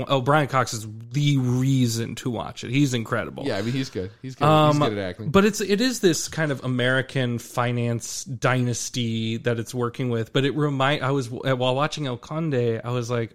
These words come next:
Speaker 1: "Oh, the dynamics of Pinochet and his children
Speaker 2: Yeah.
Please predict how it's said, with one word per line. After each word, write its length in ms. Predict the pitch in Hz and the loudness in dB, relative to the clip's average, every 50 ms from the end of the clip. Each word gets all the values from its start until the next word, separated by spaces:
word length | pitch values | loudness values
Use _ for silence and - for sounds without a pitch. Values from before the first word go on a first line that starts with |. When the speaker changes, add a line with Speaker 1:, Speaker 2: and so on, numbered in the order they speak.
| - - | -10 -6
Speaker 1:
"Oh, 460 | 151 170 170 165 156 143 131 120 - - - - - - - _ _ - | -4 -2 0 0 2 0 0 -2 -4 -10 -18 -20 -20 -20 -20 _ _ -6
the 100 | 143 143 | -4 0
dynamics 880 | 127 156 156 156 156 151 147 143 147 156 160 156 139 117 - - - - | 4 6 6 6 6 4 4 2 2 2 2 0 0 -2 -4 -8 -10 -6
of 380 | - 131 127 127 120 117 - | -2 0 2 2 0 0 -2
Pinochet 460 | - 147 143 139 120 - 131 117 117 120 | -6 -6 -4 -4 -2 0 0 0 0 0
and 60 | 117 | -2
his 180 | 117 107 - - | -4 -6 -8 -10
children 840 | - - - - - 165 165 170 160 139 127 120 113 110 113 117 117 - | -6 -4 -4 -2 0 2 2 2 2 2 2 2 0 0 -4 -6 -8 -6
Speaker 2:
Yeah. 240 | 107 101 92 80 80 | -6 -6 -6 -6 -8